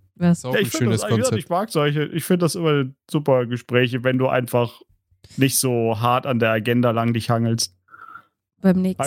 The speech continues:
Speaker 3: haben's
Speaker 1: nächsten
Speaker 3: kurz mal versucht, um
Speaker 1: bin
Speaker 3: aufs
Speaker 1: ich im
Speaker 3: Thema zu
Speaker 1: Urlaub.
Speaker 3: kriegen, aber wir schweifen trotzdem immer ab, weil du dich dann in diesem Oberbegriff kannst du immer so schön abtauchen in so ganz viele unterschichtige Sachen.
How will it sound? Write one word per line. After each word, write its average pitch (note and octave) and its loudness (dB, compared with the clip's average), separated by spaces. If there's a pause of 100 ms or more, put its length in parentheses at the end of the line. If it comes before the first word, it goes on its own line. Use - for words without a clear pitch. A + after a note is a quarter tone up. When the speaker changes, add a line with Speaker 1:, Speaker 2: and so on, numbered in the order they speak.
(120)
Speaker 3:
haben's E3+ 2
Speaker 1:
nächsten - -2
Speaker 3:
kurz F#3 -2
mal E3+ 0
versucht, C#3+ -2
um G#3 -4
Speaker 1:
bin F#3 2
Speaker 3:
aufs F3+ 2
Speaker 1:
ich - -6
im F3+ -2
Speaker 3:
Thema E3+ -2
zu - -6
Speaker 1:
Urlaub. - -4
Speaker 3:
kriegen, F3 0
aber D#3 0
wir C#3+ 0
schweifen C#3 -2
trotzdem C3 -4
immer B2 2
ab, B2+ -2
weil C3+ 0
du B2+ -4
dich C3 -4
dann C3+ 2
in A#2+ -2
diesem B2+ 0
Oberbegriff D3 0
kannst C3+ 0
du - -6
immer C3 2
so A#2+ 0
schön A#2+ -2
abtauchen A#2+ -2
in A#2+ 0
so A2 0
ganz C#3 0
viele B2+ 0 (160)
unterschichtige C3+ -2
Sachen. B2+ -2